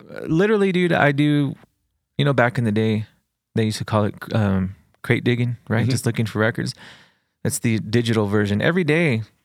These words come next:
Speaker 1: for hours, I just look for new bands to check out, listen
Speaker 2: All right.
Speaker 1: to new shit, 'cause I'm just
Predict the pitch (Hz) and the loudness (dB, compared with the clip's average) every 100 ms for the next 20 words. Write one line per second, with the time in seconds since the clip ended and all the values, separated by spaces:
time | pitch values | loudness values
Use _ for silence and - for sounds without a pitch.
0 | _ - 123 - 127 135 107 101 113 110 | _ -2 0 2 2 2 2 0 -2 -6
1 | - _ _ - 117 - 113 123 120 131 | -8 _ _ -10 -10 -4 -4 -2 -4 -4
2 | 131 - 117 127 131 139 - 123 - 110 | -4 -8 -4 -4 -4 -6 -6 -10 -6 -2
3 | 104 120 101 113 110 117 - 117 - - | 2 2 2 2 0 0 -2 -4 -4 -6
4 | 104 107 104 110 - - | -2 0 0 -2 -4 -10